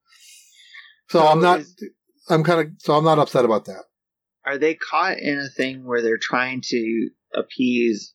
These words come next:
Speaker 2: all audiences with this, where it's, they want to, um, get in new players, all, you know, from five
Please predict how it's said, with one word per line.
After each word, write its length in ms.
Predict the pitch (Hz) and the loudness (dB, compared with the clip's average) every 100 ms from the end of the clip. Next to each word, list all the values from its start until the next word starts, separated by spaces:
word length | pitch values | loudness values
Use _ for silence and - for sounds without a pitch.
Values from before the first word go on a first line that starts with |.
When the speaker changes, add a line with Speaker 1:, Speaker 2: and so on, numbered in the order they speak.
| _ | _
Speaker 2:
all 260 | 113 117 - | 0 2 2
audiences 680 | 117 120 117 120 - 120 110 | 0 0 -2 -4 -4 -4 -2
with 160 | 120 | -2
this, 320 | 123 117 - - | 0 -2 -4 -4
where 320 | 113 113 110 | -2 0 2
it's, 420 | 110 110 - - _ _ - _ _ _ | 0 -2 -12 -16 _ _ -20 _ _ _
they 140 | 123 | -2
want 340 | 110 117 123 120 - | 0 0 0 -2 -2
to, 560 | 123 120 120 113 113 - _ _ _ _ _ _ _ | 0 0 -2 -2 -6 -10 _ _ _ _ _ _ _
um, 580 | - 110 110 107 101 101 _ _ _ _ 101 | -2 0 0 0 -4 -8 _ _ _ _ -4
get 220 | 123 127 | 0 0
in 200 | 135 127 | 0 0
new 180 | 135 170 | 0 -2
players, 720 | 139 110 104 107 127 - - _ _ _ _ _ _ - | -2 -2 -4 -4 -6 -8 -10 _ _ _ _ _ _ -4
all, 320 | 110 120 - | 0 0 -2
you 120 | 113 | -4
know, 360 | 110 110 110 - _ _ _ _ _ _ - | -2 -2 -4 -8 _ _ _ _ _ _ -2
from 560 | 113 107 107 104 - _ _ _ _ | -2 -2 -12 -8 -10 _ _ _ _
five 460 | - 123 135 139 | -2 0 2 0